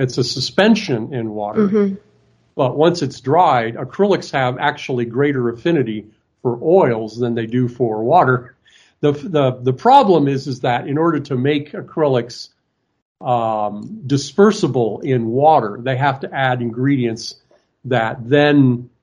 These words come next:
Speaker 1: make the acrylic susceptible to water, which is a problem.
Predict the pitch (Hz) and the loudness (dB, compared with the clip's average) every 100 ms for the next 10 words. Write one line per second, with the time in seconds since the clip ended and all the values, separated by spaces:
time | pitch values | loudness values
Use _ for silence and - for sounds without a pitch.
0 | _ _ 135 127 143 143 139 139 123 120 | _ _ 0 4 4 4 0 -2 -2 0
1 | 147 127 120 - 131 - 208 208 139 117 | 2 2 0 -8 -10 -2 -2 -2 -6 -6
2 | 104 - 104 101 107 143 139 139 143 131 | -8 -10 -10 -10 -12 -8 -4 -2 -2 -4
3 | - 135 120 117 - | 0 0 0 -6 -12